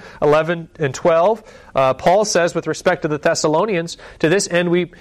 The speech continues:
and by the way, n-, listen how similar this prayer is here. He,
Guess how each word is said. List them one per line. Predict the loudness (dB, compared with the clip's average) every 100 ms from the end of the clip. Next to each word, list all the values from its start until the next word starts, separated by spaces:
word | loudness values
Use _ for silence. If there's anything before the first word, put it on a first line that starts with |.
| -4
and | -2 0
by | 2
the | 2
way, | 0
n-, | -2 -4
listen | -6 -4
how | -2
similar | -2 0 0 0 0
this | -2 -6
prayer | -2 0 0
is | -2 -4 -2
here. | -2 -2 -6 -16 -6
He, | -2 -2